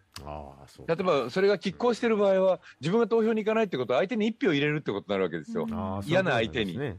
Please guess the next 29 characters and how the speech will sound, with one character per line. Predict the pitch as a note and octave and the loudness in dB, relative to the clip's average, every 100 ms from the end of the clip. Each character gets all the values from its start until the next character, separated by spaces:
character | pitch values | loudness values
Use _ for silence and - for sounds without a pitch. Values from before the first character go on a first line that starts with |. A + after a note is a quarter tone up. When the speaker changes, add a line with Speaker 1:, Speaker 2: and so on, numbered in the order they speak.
| - | -6
Speaker 1:
う | A2+ | -4
ん、 | |
う | |
ん、 | A#2 F#2 | -2 -2
う | |
ん、 | A#2 | -2
う | |
ん。 | A2+ F#2+ D#2+ D2+ D2+ | -2 -2 -6 -12 -12
Speaker 2:
う | |
ん。 | D#2 - _ _ _ _ | -14 -16 _ _ _ _
だ | B2 | -4
か | |
ら | A2+ | -2
本 | G#2 F#3+ | -2 -6
当 | F#3+ G3+ | 0 0
に | F#3+ F3+ | 0 0
誰 | F#3 A3 | 0 0
に | F#3 D#3 | -2 -2
入 | |
れ | D#3 | -2
て | D#3 | -4
い | F#3+ | -4
い | |
か | E3+ | 0
わ | D3 C#3+ | 2 2
か | E3+ | -2
ら | F3 | -2
な | D#3+ C3+ | -2 -2
い、 | A2+ | -6